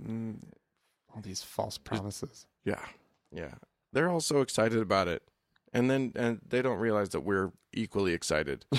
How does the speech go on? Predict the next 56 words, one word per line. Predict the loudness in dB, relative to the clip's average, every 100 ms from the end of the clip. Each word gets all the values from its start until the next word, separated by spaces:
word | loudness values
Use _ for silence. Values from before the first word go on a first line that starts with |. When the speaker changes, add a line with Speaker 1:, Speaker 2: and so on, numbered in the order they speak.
| 0
Speaker 1:
<laughs> | 4 4 6
Speaker 2:
for | 6
Speaker 1:
No. | 6
Speaker 2:
all | 6
of | 4
them | 0 0
to |
go. | 2 4
Speaker 1:
It's | 4
like, | 4 4
come | 4
on. | 6 6 2 -4 -18 -20 -20 -8 6
Speaker 2:
All | 10
right, | 10 8 4 4
get | 6 8
it | 8
over | 10 10
with. | 10 8 4 6
Speaker 1:
You're | 8
Speaker 2:
Let's | 8
Speaker 1:
gonna | 8
Speaker 2:
go. | 10
Speaker 1:
go | 10 10
to | 8
heaven | 8 8 6 4
and | 4 6
give | 8 8
us | 4 4
heaven | 4 4 2
on | 2
earth. | 0 0 -6 -14 -14 0 6
Speaker 2:
Right, | 8 8
Speaker 1:
So, | 8
Speaker 2:
exactly. | 8 8 6 0 -4
So | 2 4 4 8
off | 6 8
you | 8
Speaker 1:
please, |
Speaker 2:
go. | 10 10 6 2 -12 -2
Speaker 1:
please | 4 6
Speaker 2:
Have | 4
Speaker 1:
do. | 6
Speaker 2:
fun. | 8 8 6 0 _ -20 _ _ _ _ _ _ _
Speaker 1:
Sooner | 4 6
Speaker 2:
Wouldn't | 6 4
Speaker 1:
the |
better. | 2 0 -4 -8
Speaker 2:
<laughs> | -12 2 4
How | 4 2
would | 2
you | 2
feel | 4 8 8 6 -4 -4
if | 2 6
the | 8
rapture | 8 6 6
happened | 6 6 4